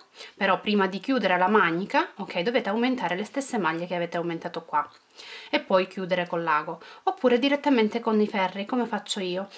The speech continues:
e, e ora ve lo faccio vedere. Innanzitutto dobbiamo con i ferri riprendere le maglie che abbiamo,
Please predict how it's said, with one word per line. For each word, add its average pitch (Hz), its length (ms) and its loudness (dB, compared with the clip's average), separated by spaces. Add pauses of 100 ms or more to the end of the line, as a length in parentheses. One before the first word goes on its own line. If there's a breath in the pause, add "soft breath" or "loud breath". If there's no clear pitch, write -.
(200 loud breath)
e, 302 240 -6 (140)
e 311 160 2
ora 202 200 4
ve 202 120 -2
lo 190 80 0
faccio 190 460 -6 (100)
vedere. 170 460 -6 (360 loud breath)
Innanzitutto 269 720 4
dobbiamo 190 640 0 (360 loud breath)
con 302 180 6
i 208 80 6
ferri 208 580 0
riprendere 190 720 2
le 277 100 2
maglie 190 360 2
che 202 100 -2
abbiamo, 175 440 -2